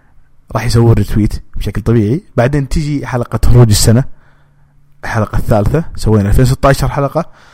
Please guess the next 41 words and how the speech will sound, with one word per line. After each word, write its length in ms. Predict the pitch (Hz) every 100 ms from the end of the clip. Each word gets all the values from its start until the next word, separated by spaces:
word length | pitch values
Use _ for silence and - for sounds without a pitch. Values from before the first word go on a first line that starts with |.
| - - -
ألفين 160 | 104 120
وسبعة 240 | 113 113 120
عشر 200 | 110 -
حلقة، 400 | 131 - 135 - - _ - -
وألفين 200 | - 110
وثمانية 260 | 110 110 107
عشر 100 | 107
إن 60 |
شاء 200 | - 113
الله 120 | 101
بتكون 260 | 107 - 101
الحلقة 360 | 107 127 - -
الثالثة. 460 | - 139 131 165 - - - -
في 140 | 247
استبيانات 560 | 247 - 180 185 170 127
في 60 | -
تويتر، 320 | 113 101 92 - -
لأن 180 | 127 131
هي 140 | 170
بتكون 360 | 156 - 190 170
المحور 460 | 135 117 117 110
الأساسي 400 | - - 123 110
في 60 | 107
الحلقة، 440 | - 135 - 185 - - - -
شاركوا 380 | 151 143 131
فيها، 220 | 127 170 208
بتلقونا 420 | 143 - 135 117
على 120 | 107
حسابنا 500 | - 127 123 139 123
اتش 220 | 139 -
ام 140 | 117 110
دبليو 260 | 110 101
Podcast 480 | - - - 147 -
في 60 | 117
تويتر. 360 | 131 - 190 - - - - _ -
أنا، 180 | 143 147
أنا 100 | 147
قاعد 180 | 131 117
أصوت 400 | 123 101 98 -
برضه، 320 | 101 127 - - - _ - -
آه، 440 | 101 101 101 92